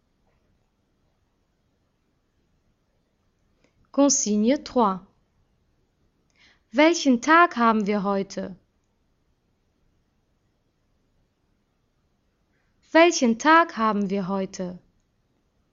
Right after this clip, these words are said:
Consigne quatre. Nimm das Buch.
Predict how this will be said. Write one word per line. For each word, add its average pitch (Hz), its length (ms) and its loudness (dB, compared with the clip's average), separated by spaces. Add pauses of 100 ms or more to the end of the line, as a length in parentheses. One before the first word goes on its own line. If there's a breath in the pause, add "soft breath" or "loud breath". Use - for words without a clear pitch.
(3250)
Consigne 277 680 -2
quatre. 262 400 -4 (1800)
Nimm 339 320 2
das 226 240 0
Buch. 302 540 0